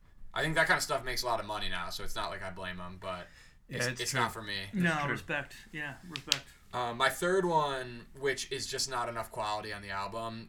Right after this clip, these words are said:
Speaker 1: is Become the Hunter by Suicide Silence. Um, they're a metal group that was really, uh, huge about six years ago, seven years ago, and they lost their screamer, Mitch Lucker, in, like, a motorcycle accident.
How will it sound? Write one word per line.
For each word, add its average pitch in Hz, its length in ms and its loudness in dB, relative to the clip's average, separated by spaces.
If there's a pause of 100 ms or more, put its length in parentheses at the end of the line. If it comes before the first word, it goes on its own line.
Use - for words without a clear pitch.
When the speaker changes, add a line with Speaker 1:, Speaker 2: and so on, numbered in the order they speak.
Speaker 1:
is 107 300 -4
Become 107 400 -6
the 101 60 -8
Hunter 101 500 -4
by 98 260 -2
Suicide 98 580 0
Silence. 107 680 -2 (260)
Um, 95 460 -6 (1000)
they're 120 520 6
a 110 100 2
metal 110 240 0
group 104 340 -6
that 104 360 -2 (680)
was 113 340 -4
really, 113 680 0 (100)
uh, 101 480 0 (260)
huge 113 800 -8 (100)
about 107 320 -6
six - 320 -2
years 107 300 -6
ago, 104 280 -8 (120)
seven 104 320 -6
years 104 240 -4
ago, 104 140 -6
and 98 100 -8
they 101 80 -8
lost 101 380 -2
their 98 260 -4 (160)
screamer, 107 1040 -2
Mitch 107 260 -6
Lucker, 104 440 -4
in, 95 80 -10
like, 95 160 -10
a - 20 -8
motorcycle 98 560 -8
accident. 92 540 -8